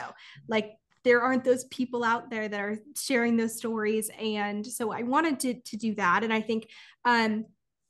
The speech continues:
the same thing is true with regards to speaking to your experience, whether it's parents of teens that have struggled, maybe it's siblings of teens, maybe it is a therapist that's worked with a teen. Obviously, you can seek out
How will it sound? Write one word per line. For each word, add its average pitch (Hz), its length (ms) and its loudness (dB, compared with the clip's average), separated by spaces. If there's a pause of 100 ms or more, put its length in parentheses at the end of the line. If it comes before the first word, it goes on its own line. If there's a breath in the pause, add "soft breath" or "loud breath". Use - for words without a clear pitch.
(200)
the 240 120 0
same 262 300 -2
thing 247 240 2
is 226 140 -4
true 226 640 -2 (180)
with 233 180 -2
regards 220 260 -2
to - 60 -8
speaking 220 360 0
to - 380 -8
your 208 80 2
experience, 294 600 -4
whether 220 280 0
it's 214 220 -4 (500 loud breath)
parents 320 540 -2
of 302 140 -6
teens 302 340 0
that 285 120 -2
have 285 120 -8
struggled, 254 640 2
maybe 208 300 0
it's - 200 -8
siblings 302 500 0
of 285 100 -6
teens, 262 720 0 (160)
maybe 226 360 2
it 208 200 -4
is 208 240 -4 (380 loud breath)
a - 40 -16
therapist 294 680 2
that's 269 200 -6
worked 269 220 -4
with 277 120 -4
a 269 40 0
teen. 254 580 0 (440 loud breath)
Obviously, 302 460 2
you 254 140 -2
can 254 180 2
seek 247 380 -4
out 208 340 0